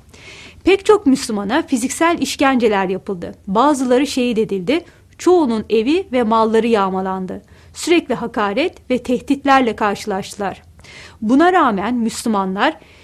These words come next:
şiddete başvurmadan yaşamaya devam ettiler ve putperestleri hep barışa çağırdılar. İnsana Allah'ın katından bir hidayet olarak indirdiği İslam dini anlatıldığında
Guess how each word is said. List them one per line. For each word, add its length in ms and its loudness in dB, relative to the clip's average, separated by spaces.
şiddete 580 2
başvurmadan 760 0
yaşamaya 480 0
devam 320 2
ettiler 420 -4
ve 280 0
putperestleri 840 0
hep 280 -2
barışa 400 2
çağırdılar. 680 -2
İnsana 580 2
Allah'ın 500 2
katından 600 4
bir 80 0
hidayet 480 2
olarak 400 0
indirdiği 540 -2
İslam 500 0
dini 220 4
anlatıldığında 920 -2